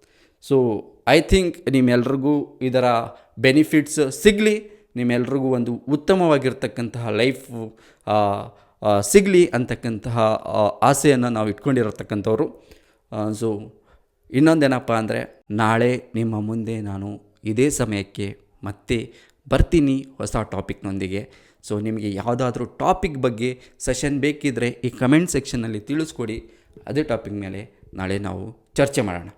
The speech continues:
ಹಾಗಾದರೆ ಗೆಳೆಯರೇ, ಮೀಟ್ ಆಗೋಣ ನಾಳೆ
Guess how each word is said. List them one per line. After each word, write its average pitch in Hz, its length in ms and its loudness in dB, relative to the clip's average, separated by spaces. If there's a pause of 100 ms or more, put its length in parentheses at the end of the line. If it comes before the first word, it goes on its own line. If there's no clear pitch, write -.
(360)
ಹಾಗಾದರೆ 156 880 4
ಗೆಳೆಯರೇ, 107 720 0 (680)
ಮೀಟ್ 175 180 6
ಆಗೋಣ 151 260 8 (360)
ನಾಳೆ 123 420 8